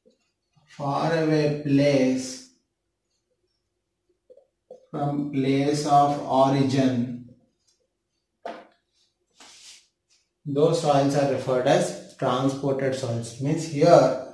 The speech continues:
The soils after the weathering process, after the disintegration process,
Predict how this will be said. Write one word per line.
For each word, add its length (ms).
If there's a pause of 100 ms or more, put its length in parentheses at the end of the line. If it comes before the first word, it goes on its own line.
(160)
The 120
soils 520
after 300
the 460
weathering 440
process, 360
after 300
the 260
disintegration 840
process, 840